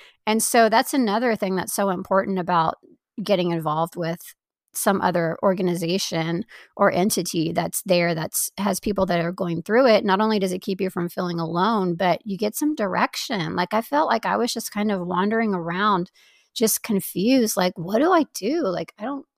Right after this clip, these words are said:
<sighs> I don't know what to do, but time is of the essence. Like, I need to fix it yesterday, but I have no idea where to start or what will work or what will help." And it just, it's just such a confusing and isolating time.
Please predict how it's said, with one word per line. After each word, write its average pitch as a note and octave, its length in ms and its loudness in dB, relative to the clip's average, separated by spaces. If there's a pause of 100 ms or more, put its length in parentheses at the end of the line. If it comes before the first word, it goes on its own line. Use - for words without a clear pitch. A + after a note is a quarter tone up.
<sighs> - 680 -20
I B3 80 4
don't D#4+ 120 6
know E4+ 80 6
what D4 120 4
to B3 100 -4
do, C#4+ 200 2
but A#3 120 0
time B3+ 260 2
is C#4 120 2
of B3 120 0
the A#3+ 120 2
essence. B3+ 500 0
Like, G3 160 -2
I G3 60 -2
need A#3+ 200 0
to A#3 60 -2
fix - 280 -4
it A3+ 80 -2
yesterday, A3 460 0
but F#3 140 0
I G3 40 2
have G#3 160 0
no G#3+ 200 0
idea A3 560 0
where F#3+ 180 0
to A#3 80 -6
start B3+ 480 0
or F#3+ 160 2
what G3 200 -2
will F#3+ 160 -2
work G3+ 320 0
or F3 80 -4
what F#3 220 -2
will G3 120 -4
help." G#3 520 0
And E3 260 -2 (580)
it G3+ 140 2
just, - 380 0
it's G#3+ 180 0
just A3+ 160 -2
such C4 180 2
a C4+ 80 4
confusing F3+ 580 2
and D3+ 100 0
isolating - 640 -2
time. G#3+ 460 -2